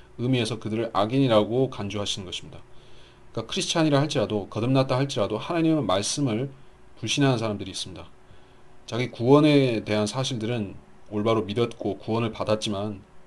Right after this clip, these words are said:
나머지 하나님의 모든 말씀들에 대해서 의심하고 믿지 않는 사람들이 있는 것이요. 예, 의심하고 안 믿기 때문에 또 무지한 상태로 남아있는 것이죠. 성경을 공부하지 않고 관심도 없고 공부,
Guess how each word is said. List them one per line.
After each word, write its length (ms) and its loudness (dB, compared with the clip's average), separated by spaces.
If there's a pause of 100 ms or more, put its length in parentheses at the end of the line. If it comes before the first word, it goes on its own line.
(280)
나머지 360 2
하나님의 540 2
모든 360 2
말씀들에 540 0
대해서 320 -4
의심하고 440 -2
믿지 280 -6
않는 240 -4
사람들이 300 -4
있는 120 -12
것이요. 280 -8 (920)
예, 240 -12 (140)
의심하고 440 2
안 160 0
믿기 220 -2
때문에 400 -2
또 100 -6
무지한 400 0
상태로 340 -6
남아있는 380 -6
것이죠. 400 -10 (760)
성경을 340 2
공부하지 420 0
않고 220 -2
관심도 420 -4
없고 500 -4 (440)
공부, 360 -2